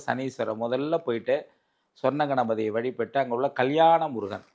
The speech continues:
சனி பகவானால் ஏற்படக்கூடிய தடை, ஜாதகத்துல திருமண தடை இருந்தா அங்க உள்ள கல்யாண முருகனை வழிபடுங்க.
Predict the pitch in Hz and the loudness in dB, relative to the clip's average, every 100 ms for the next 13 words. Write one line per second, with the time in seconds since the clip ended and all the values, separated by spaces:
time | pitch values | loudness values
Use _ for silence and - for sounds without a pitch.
0 | _ _ _ _ _ 123 131 160 175 165 | _ _ _ _ _ -2 0 0 -4 0
1 | 156 143 143 147 139 147 156 127 135 - | 2 4 6 6 6 4 2 2 0 0
2 | 131 123 123 120 117 - 123 131 160 156 | -2 -2 -2 -2 -4 -2 2 4 4 0
3 | 117 123 135 139 135 - 127 120 127 143 | 2 4 4 4 0 0 -4 0 0 0
4 | 147 131 120 107 104 110 117 151 127 120 | -2 -2 -2 -4 -6 -6 -2 -2 -2 0
5 | 127 147 - 135 143 170 170 139 113 117 | 0 -2 0 0 2 2 0 -4 -6 -6
6 | 139 113 117 120 107 | -4 -4 -2 -4 -4